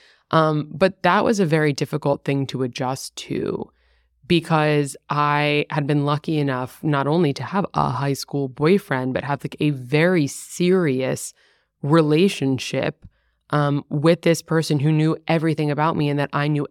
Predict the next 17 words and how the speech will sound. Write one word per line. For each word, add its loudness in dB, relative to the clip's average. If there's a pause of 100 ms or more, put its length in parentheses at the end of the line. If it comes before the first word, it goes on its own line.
everything -2
about. 0
And -2
so -2
we -2
had -8
to -4
skip, -2
or -4
we -4
got -2
to -4
skip, -4
all -2
of -2
the -2
formalities. -4